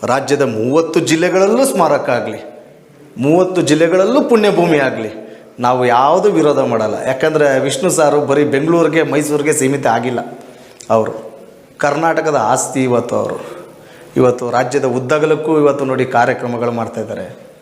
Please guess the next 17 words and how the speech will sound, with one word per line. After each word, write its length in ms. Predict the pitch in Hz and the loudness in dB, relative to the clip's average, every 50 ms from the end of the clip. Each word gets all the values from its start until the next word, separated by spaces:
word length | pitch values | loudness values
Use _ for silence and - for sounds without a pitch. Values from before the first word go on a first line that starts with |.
| - _ _ _ _ _ - | -20 _ _ _ _ _ -10
ಅನ್ನದಾನಗಳು 640 | - 104 117 131 139 135 139 135 135 123 127 127 123 | -6 -2 0 0 0 0 0 -2 -2 -2 -2 -2 -2
ಮಾಡ್ತಾಯಿದ್ದಾರೆ, 880 | 123 120 113 110 - 107 107 101 104 101 98 98 95 - - - - - - - - - | -2 -2 -4 -6 -6 -8 -8 -8 -8 -8 -8 -8 -10 -12 -14 -18 -20 -20 -20 -20 -14 -8
ಮೆಡಿಕಲ್ 400 | 110 107 110 143 151 165 175 156 | -4 -2 0 0 2 2 2 2
ಕ್ಯಾಂಪ್ಗಳು 380 | 156 156 147 135 131 - 131 123 | 2 0 -2 -2 -2 -4 -2 -2
ಮಾಡ್ತಾಯಿದ್ದಾರೆ. 840 | 123 120 113 - - 110 107 107 104 101 95 80 - - - - - - - - - - - | -2 -4 -6 -6 -6 -6 -6 -6 -6 -8 -8 -10 -10 -14 -18 -20 -20 -20 -20 -20 -20 -8 -2
ಅವ್ರದ್ದೇ 360 | - - 151 175 170 165 160 | 2 4 4 4 4 4 2
ಆದ 200 | 156 147 139 139 | 2 2 2 2
ಅಭಿಮಾನಿಗಳ 680 | 139 131 127 135 147 147 147 143 139 135 131 127 135 131 | 2 2 2 2 0 0 2 0 0 0 0 0 0 0
ಸಂಘಟನೆಗಳು 680 | 123 - - 139 151 156 165 156 156 151 135 139 127 - | 0 -2 -4 -2 0 0 0 0 0 0 0 0 0 0
ಕಟ್ಕೊಂಡು 380 | 139 127 - 127 135 135 151 180 | -2 -4 -4 -4 -4 -2 -2 -2
ಸಮಾಜ 480 | 180 - - 107 131 160 196 208 214 | -2 -2 -2 0 2 2 0 0 0
ಸೇವೆ 680 | 214 - - 185 175 170 160 147 139 123 113 101 107 90 | -2 0 0 2 2 2 2 2 2 0 -2 -4 -6 -6
ಕಾರ್ಯಕ್ರಮಗಳಲ್ಲಿ 720 | - - 123 120 123 120 - 123 120 113 117 117 120 120 120 | -6 -4 -4 -4 -4 -4 -6 -6 -4 -2 -2 -4 -4 -4 -6
ನಿರತರಾಗಿದ್ದಾರೆ 1080 | 123 117 113 135 160 165 - - 196 180 160 160 131 127 117 110 104 - - - - - - - - - - - - _ _ _ _ - | -6 -2 0 0 0 0 0 -2 -2 0 -2 -2 -2 -2 -4 -6 -6 -10 -12 -14 -16 -18 -20 -20 -20 -20 -20 -20 -20 _ _ _ _ -2
ವಿಷ್ಣು 260 | 123 - - 143 123 | -2 0 0 -2 -2
ಸರ್ 200 | - - 120 113 | -2 0 0 0
ಅಭಿಮಾನಿಗಳು. 800 | 110 107 113 110 107 104 104 95 - - - - - - - | 0 -2 -2 -2 -4 -4 -4 -6 -6 -6 -8 -8 -12 -16 -18